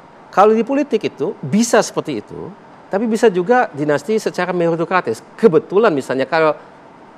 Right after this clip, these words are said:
eh, apa, diri saya misalnya ya, saya ini Habibie, bapak saya Habibie, bisa saja orang bilang dinasti,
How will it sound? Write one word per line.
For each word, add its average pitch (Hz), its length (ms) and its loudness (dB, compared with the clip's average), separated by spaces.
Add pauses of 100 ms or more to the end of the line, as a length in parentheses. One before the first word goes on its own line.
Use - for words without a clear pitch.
(560)
eh, 123 580 2
apa, 165 300 -2
diri 165 180 4
saya 190 220 4
misalnya 113 380 -4
ya, 127 120 -6 (520)
saya 113 180 -4
ini 180 140 0
Habibie, 120 560 -4 (240)
bapak 117 260 -2
saya 185 160 -2
Habibie, 151 380 -2
bisa 110 180 -4
saja 190 240 0
orang 165 160 2
bilang 160 180 2
dinasti, 147 440 -2